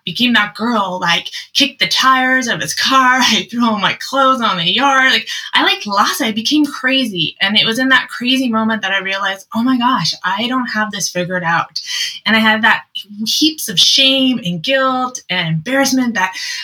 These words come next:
I'm now in my thirties and my girlfriends are having babies and I still haven't figured out how to have this long-term relationship go the distance.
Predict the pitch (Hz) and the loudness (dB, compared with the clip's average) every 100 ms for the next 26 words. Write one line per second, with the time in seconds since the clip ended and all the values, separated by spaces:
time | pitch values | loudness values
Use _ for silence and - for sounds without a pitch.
0 | - 208 240 277 262 208 185 - 320 269 | -2 2 4 4 4 0 -2 0 2 4
1 | 254 240 226 208 254 269 254 220 208 202 | 2 0 -4 -2 -4 -2 -2 -2 -2 -4
2 | 196 - 330 339 247 220 220 220 - 339 | -2 0 2 2 0 0 0 -2 -4 -2
3 | 294 233 - 208 196 185 180 - 180 180 | 0 -2 -2 -2 0 0 -2 -2 -2 0
4 | 180 180 180 170 175 175 180 165 160 - | -2 -4 -2 -2 -2 -2 -4 -2 0 -2
5 | - 160 156 156 165 156 143 - - 127 | -2 -2 0 0 -2 0 -2 -2 -6 -8
6 | - - | -8 -12